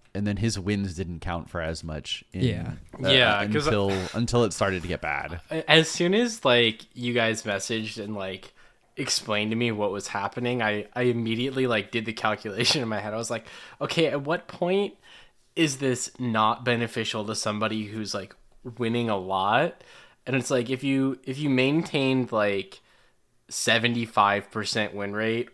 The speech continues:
Speaker 3: or better, it's bad for you. Everything else, it, it's, like,
Speaker 2: Yeah.
Speaker 3: good for you. <laughs>
Speaker 2: You know, it's
Speaker 1: Yeah.
Speaker 2: fucked.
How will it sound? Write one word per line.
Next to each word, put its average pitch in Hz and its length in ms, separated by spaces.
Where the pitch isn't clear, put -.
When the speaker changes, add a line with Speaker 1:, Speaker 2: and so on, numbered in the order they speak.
Speaker 3:
or 104 140
better, 104 520
it's 110 200
bad 101 340
for - 140
you. 160 300
Everything 113 560
else, 92 640
it, 117 220
it's, - 340
like, 104 200
Speaker 2:
Yeah. - 120
Speaker 3:
good - 100
for - 180
you. 170 540
<laughs> - 60
Speaker 2:
You 135 120
know, 110 100
it's - 180
Speaker 1:
Yeah. 80 300
Speaker 2:
fucked. - 100